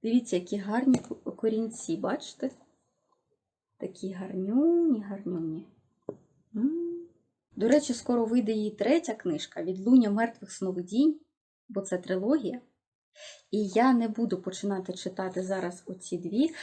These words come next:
я почекаю, коли вийде третя. І якщо не помиляюся, то це про попаданку до іншого магічного світу.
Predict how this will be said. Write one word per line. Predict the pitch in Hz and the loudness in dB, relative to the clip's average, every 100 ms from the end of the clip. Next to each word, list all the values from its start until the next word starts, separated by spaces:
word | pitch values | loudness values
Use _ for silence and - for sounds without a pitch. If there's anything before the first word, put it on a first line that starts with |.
| - - | -14 0
я | 202 | 0
почекаю, | 202 - 185 - 233 285 294 | 0 -4 -4 2 4 4 2
коли | 185 196 233 | 0 2 0
вийде | 180 190 185 185 180 - _ _ | 0 -4 2 2 2 -4 _ _
третя. | - 196 160 - - _ _ _ | 2 4 2 -2 -14 _ _ _
І | - | -2
якщо | 214 208 - 285 | -2 -2 2 4
не | 277 | 6
помиляюся, | 220 208 196 226 359 370 247 | 4 0 0 2 2 2 -2
то | 190 | -2
це | 190 - 233 285 285 _ _ _ _ _ _ | -4 2 4 4 2 _ _ _ _ _ _
про | - 202 196 | -4 0 0
попаданку | 202 185 190 185 185 262 277 311 | 0 -2 0 0 4 2 2 0
до | 208 | 0
іншого | 190 185 185 254 285 349 - | 0 -2 0 2 2 0 0
магічного | 208 202 180 185 - 233 262 | 0 0 -2 -4 -2 0 0
світу. | 294 - 285 190 - | -2 0 0 0 -6